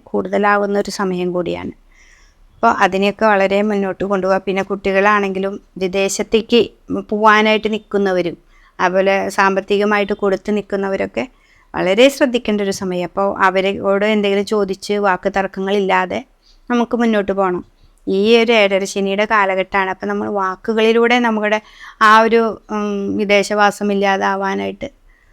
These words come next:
ആ, സ-, ഉം, പറ്റില്ല. അപ്പോൾ വാക്കുകളൊക്കെ വളരെ ശ്രദ്ധിച്ച് നമ്മുടെ സാമ്പത്തിക ഭാവങ്ങൾ ശ്രദ്ധിച്ച് നമ്മുടെ കുടുംബക്കാരെ നമ്മൾ കൂട്ടുപിടിച്ചുകൊണ്ട് മുന്നോട്ട് പോകണം. ഇവിടെ എന്താണെന്ന് വെച്ചിട്ടുണ്ടെങ്കിൽ മൂന്നിലാണ് നമ്മുടെ വ്യാഴം നിൽക്കുന്നത്.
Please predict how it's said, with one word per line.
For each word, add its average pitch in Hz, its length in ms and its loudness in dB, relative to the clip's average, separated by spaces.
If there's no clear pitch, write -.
ആ, 208 180 2
സ-, 202 300 0
ഉം, 196 260 -2
പറ്റില്ല. 185 420 -2
അപ്പോൾ 220 220 -6
വാക്കുകളൊക്കെ 190 580 -2
വളരെ 190 240 0
ശ്രദ്ധിച്ച് 196 560 -4
നമ്മുടെ 196 220 0
സാമ്പത്തിക 190 520 0
ഭാവങ്ങൾ 190 500 -4
ശ്രദ്ധിച്ച് 196 560 -8
നമ്മുടെ 226 260 4
കുടുംബക്കാരെ 220 760 2
നമ്മൾ 220 280 0
കൂട്ടുപിടിച്ചുകൊണ്ട് 202 1000 -4
മുന്നോട്ട് 190 420 -6
പോകണം. 175 260 -10
ഇവിടെ 190 260 -6
എന്താണെന്ന് 214 220 0
വെച്ചിട്ടുണ്ടെങ്കിൽ 220 340 -2
മൂന്നിലാണ് 220 720 0
നമ്മുടെ 196 320 -2
വ്യാഴം 180 380 -4
നിൽക്കുന്നത്. 180 480 -10